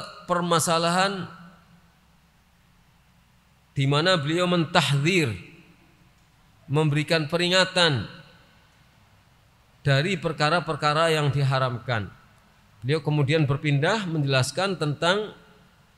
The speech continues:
tahdzir. Beliau mengingatkan, memperingatkan kaum muslimin dari muharramat, dari perkara-perkara yang diharamkan. Faqala,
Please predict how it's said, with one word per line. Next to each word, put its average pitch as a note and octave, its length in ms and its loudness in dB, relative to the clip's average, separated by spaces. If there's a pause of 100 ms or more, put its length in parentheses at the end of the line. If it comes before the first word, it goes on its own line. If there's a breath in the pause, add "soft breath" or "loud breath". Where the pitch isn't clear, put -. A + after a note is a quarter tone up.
(880)
tahdzir. D#3+ 560 0 (1040)
Beliau D3 160 0
mengingatkan, E3+ 800 2
memperingatkan E3+ 1120 -2 (480)
kaum F3+ 320 -2
muslimin F#3+ 640 -4 (720)
dari D#3+ 560 0
muharramat, D#3 1040 2
dari D3 240 0
perkara-perkara D3+ 800 0
yang E3 320 0 (400)
diharamkan. D3+ 640 -2
Faqala, C#3+ 880 0